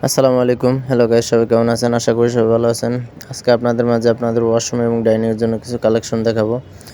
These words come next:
যারা যারা আমাদের, আহ, YouTube চ্যানেল এখনও সাবস্ক্রাইব করেননি, অনেক কষ্ট করে ভিডিও বানাই ভাই, সাবস্ক্রাইব করে দেন, একটা সাবস্ক্রাইব করে দেন, লাইক, কমেন্ট, শেয়ার করে দেন, যাতে আরও অনেকগুলো কালেকশন আপনাদেরকে,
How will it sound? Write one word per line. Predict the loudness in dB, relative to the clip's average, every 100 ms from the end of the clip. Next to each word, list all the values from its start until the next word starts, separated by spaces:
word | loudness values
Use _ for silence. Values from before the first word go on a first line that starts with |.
| -20 -16 -2
যারা | 2 4
যারা | 4 4 2
আমাদের, | 2 4 2
আহ, | 0 -10 -20 -20 -20 -4 0 4 4
YouTube | 4 0 0
চ্যানেল | 2 4 4
এখনও | 4 2 0
সাবস্ক্রাইব | 0 -2 2 0 2
করেননি, | 2 4 2 0 -2 -6 -16 -20 -20 -14 -2
অনেক | -2 0
কষ্ট | 0 0
করে | 2 2
ভিডিও | 4 4 4
বানাই | 4 2
ভাই, | 2 0
সাবস্ক্রাইব | -2 -6 -2 -4 0
করে | 2 2
দেন, | 2
একটা | -2 -4 -6 -6
সাবস্ক্রাইব | -6 -6 -4 -4 -2
করে | 0 0
দেন, | 0
লাইক, | 0 0 0
কমেন্ট, | -2 -2
শেয়ার | 0 0
করে | 2 2
দেন, | 2 -2 -4 -14 -20 -20 -20 -20 -20 -8 -6 0
যাতে | 2 4 2
আরও | 0 0 2 2
অনেকগুলো | 2 0 0 2 2 2 -8 -18 -20 -20 -20 -4
কালেকশন | 0 0 0 0
আপনাদেরকে, | 0 0 0 0 0